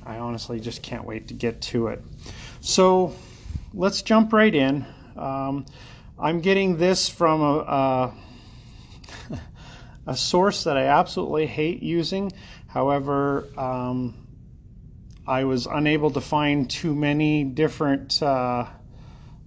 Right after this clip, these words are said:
um, sources on this one. <laughs> Maybe, uh, maybe next time when I do this, I'll, I'll be, uh,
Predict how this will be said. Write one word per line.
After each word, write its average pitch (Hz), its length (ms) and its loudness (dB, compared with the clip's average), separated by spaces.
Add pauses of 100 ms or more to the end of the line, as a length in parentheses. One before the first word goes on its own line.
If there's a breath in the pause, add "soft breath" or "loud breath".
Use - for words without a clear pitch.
um, 123 640 -12
sources 190 760 2
on 180 220 4
this 180 240 0
one. 180 340 0
<laughs> - 60 -20 (1800 loud breath)
Maybe, 156 500 6
uh, 135 380 2
maybe 156 360 2
next 160 320 0
time 160 220 0
when 147 100 -2
I 143 100 -2
do 151 220 -2
this, 147 340 2
I'll, 127 260 4
I'll 123 240 2
be, 127 360 0
uh, 117 220 0